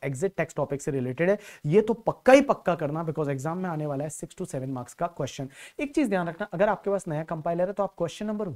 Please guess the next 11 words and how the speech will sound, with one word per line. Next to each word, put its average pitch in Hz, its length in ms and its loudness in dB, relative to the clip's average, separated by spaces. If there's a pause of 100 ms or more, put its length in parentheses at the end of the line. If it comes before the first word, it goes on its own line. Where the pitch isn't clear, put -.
वन 196 160 0
को 220 120 0
स्किप - 280 -8
कर 113 140 -6
देना, 110 220 -8 (720)
क्वेश्चन 226 320 8
नंबर 226 220 4
वन 170 160 0
में 202 140 2
थोड़ा 180 220 2
factually 180 460 -2